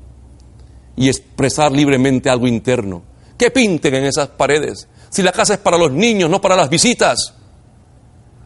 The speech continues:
Haga que sus hijos se sientan a gusto en su casa, claro que sí. Haga que sus hijos, claro,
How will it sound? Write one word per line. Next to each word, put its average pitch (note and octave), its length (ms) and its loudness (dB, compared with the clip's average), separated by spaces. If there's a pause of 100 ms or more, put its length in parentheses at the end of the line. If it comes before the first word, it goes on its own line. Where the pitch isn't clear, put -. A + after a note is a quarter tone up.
(180)
Haga A3+ 300 2
que G#3+ 80 2
sus F3 160 -2
hijos G#3 180 0
se F#3+ 60 2
sientan G#3+ 260 0
a F#3+ 60 2
gusto A3 340 2
en G3 100 2
su E3+ 200 -4
casa, A3 560 0 (240)
claro B3+ 340 2
que E3 100 -4
sí. G#2+ 340 -10 (1120)
Haga A3 200 2
que G#3+ 100 0
sus F#3 160 0
hijos, A3+ 320 0 (380)
claro, G3 300 0